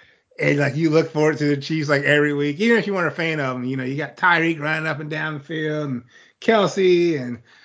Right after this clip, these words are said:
Speaker 2: I mean, even last year, like, they wasn't, they were still, like, airing it out some and, and running fast. Now they're just grinding you out, dinking and dunking you down the field. It's just, it's so boring to watch the Chiefs, but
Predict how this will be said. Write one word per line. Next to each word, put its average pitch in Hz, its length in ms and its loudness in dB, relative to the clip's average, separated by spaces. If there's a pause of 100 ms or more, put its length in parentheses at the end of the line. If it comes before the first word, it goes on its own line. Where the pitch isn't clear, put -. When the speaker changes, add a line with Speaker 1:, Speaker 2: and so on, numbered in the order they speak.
(240)
Speaker 2:
I 151 80 -4
mean, 165 100 2
even 240 220 6
last 180 400 8
year, 156 100 2
like, 139 140 0
they 147 80 -2
wasn't, 156 340 -2
they 151 80 0
were 175 80 0
still, 226 200 -2
like, 170 200 -2
airing 151 320 0
it - 20 2
out 147 240 2
some 135 340 -8
and, 123 200 -10
and 123 140 -10
running 143 180 -4
fast. 147 400 -4
Now 165 160 0
they're 170 120 -2
just 147 220 -8
grinding 147 420 -2
you 143 100 -4
out, 139 400 0 (540)
dinking 160 320 0
and 147 140 -2
dunking 143 360 0
you 139 100 -2
down 139 300 -2
the 135 80 -6
field. 135 520 -4 (100)
It's 147 300 -10
just, 131 460 -6
it's 151 240 -8
so 214 160 4
boring 135 680 0 (440)
to 165 120 -2
watch 196 300 6
the 220 80 -8
Chiefs, 220 380 -4
but 175 340 -2